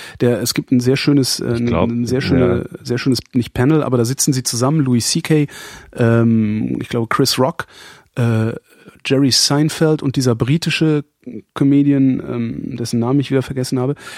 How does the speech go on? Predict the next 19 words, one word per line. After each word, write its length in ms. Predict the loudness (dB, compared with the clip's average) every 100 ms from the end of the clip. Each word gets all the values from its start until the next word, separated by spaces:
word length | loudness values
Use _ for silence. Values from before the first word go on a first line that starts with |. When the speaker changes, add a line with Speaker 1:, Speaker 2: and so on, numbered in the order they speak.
| -6
Speaker 1:
Und 120 | 0 2
sie 100 | 4
reden 180 | 4
einfach 260 | 4 2 2
darüber, 340 | 2 2 2
wie 120 | 0 0
sie, 260 | -2 -6 -16
wie 300 | -16 -2 0
sie 140 | 2 2
witzig 300 | 0 0 -2
sind 260 | -4 -6
und 120 | -4 -2
wie 60 |
sie 80 | 2
ihre 120 | 2
Shows 300 | 0 -2 -2
gestalten 460 | -4 -4 -4 -4 -8
und 100 | -8
sowas. 280 | -8 -12